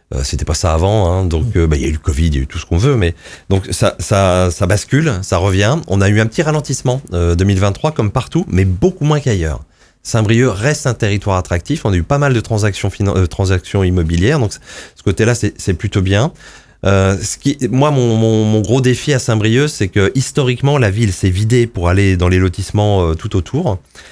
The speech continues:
Et donc, on a des immeubles vides avec des logements vides insalubres.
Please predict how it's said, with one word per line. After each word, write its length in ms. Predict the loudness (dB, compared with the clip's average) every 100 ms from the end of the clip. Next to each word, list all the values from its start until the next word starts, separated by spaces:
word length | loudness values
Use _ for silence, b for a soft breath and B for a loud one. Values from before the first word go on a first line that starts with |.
| B B B -4
Et 100 | 0
donc, 180 | 0 2
on 80 | 2
a 80 | 2
des 220 | 2 2
immeubles 200 | 2 2
vides 220 | 2 2
avec 160 | 2 2
des 80 |
logements 300 | 2 2 2
vides 180 | 2 2
insalubres. 540 | 0 0 0 -2 -2